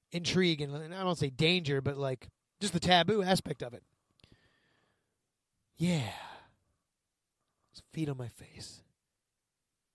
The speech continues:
That moment before. It's glorious. Love that stuff.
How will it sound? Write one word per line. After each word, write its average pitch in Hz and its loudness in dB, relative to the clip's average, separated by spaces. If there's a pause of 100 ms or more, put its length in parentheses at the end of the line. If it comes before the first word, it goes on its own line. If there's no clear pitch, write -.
That 131 -12
moment 143 -2
before. 123 -6 (460)
It's - -12
glorious. 139 2 (1400)
Love 156 4
that 127 -2
stuff. - -12